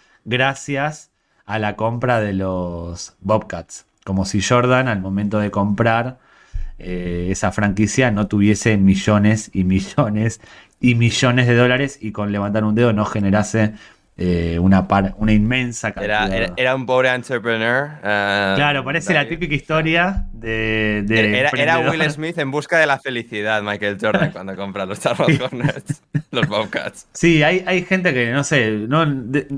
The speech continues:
Speaker 1: no, y además Jordan, y esto es en serio, a diferencia de otros grandes deportistas, de otros grandes,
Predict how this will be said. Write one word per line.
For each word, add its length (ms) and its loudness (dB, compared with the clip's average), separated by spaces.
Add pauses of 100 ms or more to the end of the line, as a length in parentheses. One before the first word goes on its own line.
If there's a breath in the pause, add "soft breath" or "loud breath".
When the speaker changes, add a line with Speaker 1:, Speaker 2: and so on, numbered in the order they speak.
(300)
Speaker 1:
no, 240 -2
y 60 -2
además 360 0
Jordan, 400 -2
y 80 -4
esto 240 -2 (140)
es 200 -4
en 120 -6
serio, 180 2
a 20 4
diferencia 380 0
de 60 2
otros 180 0
grandes 300 2
deportistas, 840 0 (220)
de 100 0
otros 260 2
grandes, 520 2